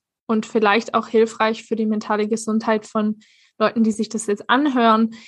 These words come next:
Ich find's schon immer ganz gut, wenn wir uns dann überlegen, okay, ich hab jetzt gerade Angst und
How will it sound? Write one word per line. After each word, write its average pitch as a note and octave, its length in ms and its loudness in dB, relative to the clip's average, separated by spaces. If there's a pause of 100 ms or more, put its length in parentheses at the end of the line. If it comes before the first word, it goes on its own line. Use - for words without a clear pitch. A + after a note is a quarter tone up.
(960)
Ich - 140 -10
find's B3+ 180 2
schon C4+ 160 2
immer C#4 220 0
ganz A#3+ 260 0
gut, C4+ 240 0
wenn B3 180 0
wir B3 60 0
uns A#3+ 160 -2
dann A#3+ 180 -2
überlegen, A#3 460 2
okay, A#3 240 -2
ich A3+ 180 -4
hab B3 120 -2
jetzt A#3+ 160 -2
gerade A#3+ 280 0
Angst C#4 520 -2
und A#3+ 400 0